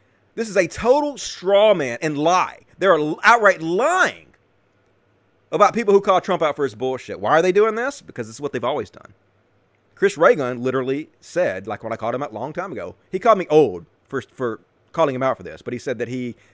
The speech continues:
thinks it would be funny if Trump got elected. If gun to his head, he would vote for Trump, and he thinks it would be funny if Trump got elected. And then he went on to make video after video to shit on Hillary Clinton to make sure Trump got elected.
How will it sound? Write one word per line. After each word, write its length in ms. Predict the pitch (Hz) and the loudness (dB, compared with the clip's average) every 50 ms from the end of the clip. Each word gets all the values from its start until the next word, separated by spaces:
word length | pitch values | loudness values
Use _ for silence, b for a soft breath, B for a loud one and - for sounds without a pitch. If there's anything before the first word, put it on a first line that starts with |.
| b - | b -8
thinks 140 | 143 127 | -8 -4
it 40 | 131 | -4
would 60 | 131 | -4
be 80 | 120 117 | -4 -4
funny 240 | - - 123 120 110 | -4 -4 -4 -4 -6
if 80 | 98 | -8
Trump 180 | - - 120 - | -8 -10 -12 -10
got 100 | 104 98 | -10 -10
elected. 340 | 98 104 104 - - 71 _ _ _ _ _ _ _ _ _ _ _ _ _ _ _ _ _ _ _ _ _ _ _ _ _ | -8 -8 -10 -10 -12 -20 _ _ _ _ _ _ _ _ _ _ _ _ _ _ _ _ _ _ _ _ _ _ _ _ _
If 140 | - 120 120 | -14 -6 2
gun 160 | 156 165 165 | 2 2 2
to 100 | 156 165 | 2 0
his 140 | 156 147 - | -4 -4 -2
head, 160 | 165 147 127 | -2 -2 -2
he 80 | 127 127 | -2 -6
would 100 | 123 107 | -6 -4
vote 140 | 123 117 - | -6 -6 -6
for 80 | 113 | -10
Trump, 280 | 101 - 127 107 95 - | -14 -12 -12 -12 -12 -12
and 60 | 101 | -14
he 60 | 104 | -16
thinks 180 | 101 110 104 - | -14 -16 -16 -16
it 40 | 107 | -14
would 100 | 98 101 | -16 -14
be 0 | |
funny 280 | - - 214 117 92 | -10 -10 -10 -8 -10
if 80 | 90 - | -12 -12
Trump 140 | - 101 92 | -14 -12 -12
got 80 | 101 92 | -12 -10
elected. 300 | - 175 156 - _ _ _ _ _ _ _ _ _ _ _ _ | -8 -10 -10 -10 _ _ _ _ _ _ _ _ _ _ _ _
And 180 | - 113 127 120 | -12 -10 -8 -6
then 140 | 117 135 127 | -4 -4 -4
he 100 | 123 113 120 120 _ - 120 117 120 127 120 | -4 -8 -10 -14 _ -20 -20 -20 -20 -12 -6
went 160 | 117 156 156 | -4 -2 0
on 300 | 139 127 117 123 131 135 | 0 -2 -2 -4 -6 -8
to 160 | - - 120 | -10 -10 -8
make 160 | 113 117 110 98 | -8 -8 -10 -6
video 280 | 101 123 123 135 135 | -6 -4 -2 -2 -2
after 200 | 123 113 - 127 | -4 -4 -8 -8
video 260 | 110 135 123 110 107 | -10 -8 -6 -6 -6
to 60 | 104 - | -6 -6
shit 180 | - - 127 | -8 -10 -10
on 60 | 110 | -10
Hillary 240 | 95 117 117 113 110 | -8 -10 -10 -10 -10
Clinton 280 | - - 113 107 - 117 | -10 -12 -14 -14 -14 -14
to 80 | 123 | -12
make 140 | 107 107 101 | -12 -12 -14
sure 180 | - - 302 - | -14 -14 -14 -12
Trump 180 | - 123 104 | -12 -12 -14
got 100 | 92 - | -14 -16
elected. 280 | 76 67 57 _ - - | -18 -20 -20 _ -20 -20